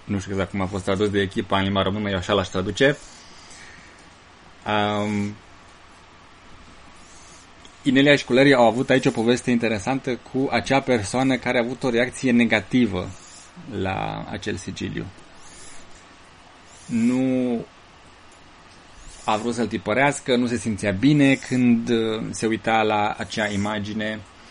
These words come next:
și motivul pentru care mi-a tras mie atenția această poveste este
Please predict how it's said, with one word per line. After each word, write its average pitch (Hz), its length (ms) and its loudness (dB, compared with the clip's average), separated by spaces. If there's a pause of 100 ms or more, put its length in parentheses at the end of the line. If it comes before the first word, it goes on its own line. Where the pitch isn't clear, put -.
(440)
și 117 760 0 (1600)
motivul 127 480 0
pentru 131 240 -2
care 120 180 4
mi-a 113 180 2
tras 127 260 0
mie 120 180 2
atenția 120 420 -2
această 117 400 -4
poveste 107 520 -4
este 123 800 0